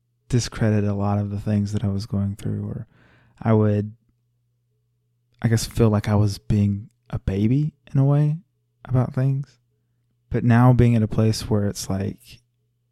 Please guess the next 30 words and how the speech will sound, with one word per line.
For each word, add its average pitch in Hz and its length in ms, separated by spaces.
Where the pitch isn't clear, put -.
<laughs> - 300
I'm 117 180
told 107 260
I 104 80
need 104 160
to 101 60
take 104 240
a, 104 80
sa-, 101 360
a - 60
psych 127 400
evaluation, 104 800
and 104 160
there's - 260
a 107 60
possibility 107 680
of 104 140
medication. 104 760
I 131 80
guess 143 200
as - 160
scary 151 400
as 143 80
that 127 120
might 113 380
be, 175 380
it's - 200
kind - 260
of 110 120
validating 98 720